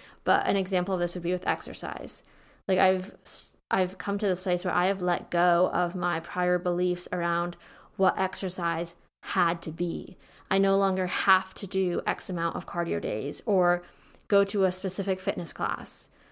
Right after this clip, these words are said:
or exercise for X amount of time or at a certain point of the day or sweat this amount <laughs> or whatever the crazy rigid rules and structures I used to place on it.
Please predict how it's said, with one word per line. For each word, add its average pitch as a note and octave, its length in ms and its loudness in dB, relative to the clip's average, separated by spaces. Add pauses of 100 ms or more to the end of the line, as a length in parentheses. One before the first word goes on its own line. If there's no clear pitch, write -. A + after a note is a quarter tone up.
(180)
or F#3+ 300 2
exercise F#3+ 520 0
for - 240 -2
X A3 160 -2
amount G3 160 0
of F3+ 80 -4
time D#3+ 480 -2
or F3+ 160 2
at F3+ 140 2
a F3+ 40 -6
certain A3 280 -2
point F#3+ 180 -2
of F#3 60 0
the F3+ 80 0
day E3 420 -2
or F3+ 380 2 (400)
sweat - 480 0
this G#3 160 -2
amount E3+ 540 0
<laughs> - 60 -6
or A3 100 2
whatever G#3 520 2
the G#3 120 -2
crazy F#3 840 0 (640)
rigid F3+ 540 2
rules F#3 540 2
and D#3+ 100 -4
structures - 640 -4
I F3+ 100 -2
used F3 240 -2
to F#3+ 60 -6
place F#3 460 -4
on - 160 -4
it. - 180 -8